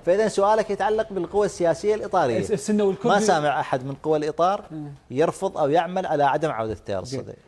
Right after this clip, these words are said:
Speaker 2: لا، ال-، السنة والكرد يتمنون يرجع التيار الصدري يوم قبل باكر، حتى يخل-، يخلصوهم من
Speaker 1: ليش
Speaker 2: عندكم.
Speaker 1: مسوي لهم احنا؟
Speaker 2: يخلصوهم من عندكم.
Speaker 1: ليش حلفائنا في إدارة الدولة و-،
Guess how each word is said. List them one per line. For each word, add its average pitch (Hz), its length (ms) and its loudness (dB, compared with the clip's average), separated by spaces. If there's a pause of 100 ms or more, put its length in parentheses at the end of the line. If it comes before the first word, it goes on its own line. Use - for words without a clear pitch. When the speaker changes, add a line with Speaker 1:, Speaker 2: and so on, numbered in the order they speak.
Speaker 2:
لا، 170 140 0
ال-، 131 1000 -4
السنة 160 300 -4
والكرد 156 480 -2 (120)
يتمنون 160 560 0
يرجع 147 380 -2
التيار 143 420 -2
الصدري 196 280 -4
يوم 214 100 -2
قبل 208 180 -2
باكر، 135 260 -6 (480)
حتى 147 380 -4
يخل-، 147 340 -4
يخلصوهم 147 500 -6
من 170 120 -2
Speaker 1:
ليش 165 220 0
Speaker 2:
عندكم. 175 40 -4
Speaker 1:
مسوي 156 240 2
لهم 131 140 -6
احنا؟ 120 200 -8 (240)
Speaker 2:
يخلصوهم 170 300 -4
من 175 80 -2
عندكم. 135 180 -2
Speaker 1:
ليش 120 240 -2
حلفائنا 120 500 0
في 117 120 -8
إدارة 113 320 -2
الدولة 110 600 -2
و-، 160 220 -10